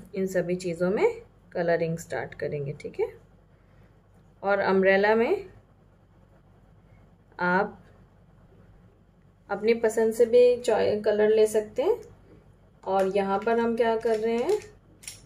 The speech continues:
Two three कलर से तीनों umbrella को अलग-अलग color से कर लेंगे। तो कुछ ऐसे color लिए हैं मैंने,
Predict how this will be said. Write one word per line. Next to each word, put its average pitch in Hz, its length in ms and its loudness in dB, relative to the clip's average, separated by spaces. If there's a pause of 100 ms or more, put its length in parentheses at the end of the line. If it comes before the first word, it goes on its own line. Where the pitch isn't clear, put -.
(460)
Two 240 180 6
three 240 240 0
कलर 214 300 6
से 214 160 4
तीनों 226 340 2
umbrella 214 400 4
को 349 160 2 (540)
अलग-अलग 202 520 2
color 185 220 2
से 185 160 -2
कर 180 180 0
लेंगे। 175 400 -2 (340)
तो 214 100 4
कुछ 233 220 2
ऐसे 226 220 2
color 214 320 6
लिए 214 240 6
हैं 226 120 0
मैंने, 262 360 0